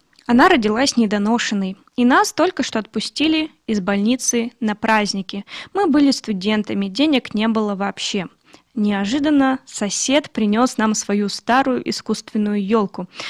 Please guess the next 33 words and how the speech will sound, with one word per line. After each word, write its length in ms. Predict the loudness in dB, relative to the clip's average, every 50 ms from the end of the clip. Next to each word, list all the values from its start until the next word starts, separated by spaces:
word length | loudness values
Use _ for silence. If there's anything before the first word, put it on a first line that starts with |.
| -12 -8 -2
Она 300 | 2 4 6 8 8 6
была 220 | 6 6 4 4
похожа 420 | 2 0 -2 2 2 4 4 6 4
на 140 | 4 4
щётки 460 | 0 -2 0 2 2 2 0 0 -2 0
для 180 | 2 2 2
бутылок, 760 | 2 2 0 0 2 4 4 6 6 6 4 0 -2 -6 -10 -10 -8
а 100 | -6 -4
для 140 | -2 0
меня 300 | 2 2 4 4 4 4
была 280 | 4 2 2 2 0 -2
самой 380 | -4 -4 -2 0 0 2 0 0
красивой. 680 | -2 -4 -6 -6 -6 -4 -4 -4 -4 -4 -4 -8 -8 -12 -16 -16 -12 -4 2
Я 140 | 2 2 4
сделала 480 | 4 2 4 4 4 4 2 2 0
звезду 380 | -2 -2 -4 -4 -2 0 0 0
из 180 | 0 0 -4
картона 580 | -6 -10 -10 -8 -4 0 2 2 2 4 2 0
и 40 | 0
фольги 500 | -2 -2 -2 -2 -2 -2 -4 -4 -4 -4
и 200 | -4 -2 -2 -2
прикрепила 600 | -2 -4 -6 -6 -6 -6 -8 -6 -4 -2 -2 0
её 320 | 0 -2 -2 -2 -4 -4 -4 -8 -14 -20 _ -4
на 120 | -2 0 0
верхушку. 640 | 0 0 -2 -2 -2 -2 -2 -2 -4 -6 -8 -8 -8 -10 -14 -16 -16 -8 -2
А 120 | 0 0 0
ещё 280 | 0 0 0 2 2
он 160 | 2 4 2
оставил 300 | 2 4 4 4 4 4
две 160 | 4 2 2 2
коробки 540 | 2 2 2 0 0 0 -4 -4 -4 -4 _ -6
с 120 | -2 2
едой. 420 | 2 4 4 4 4 4 2 0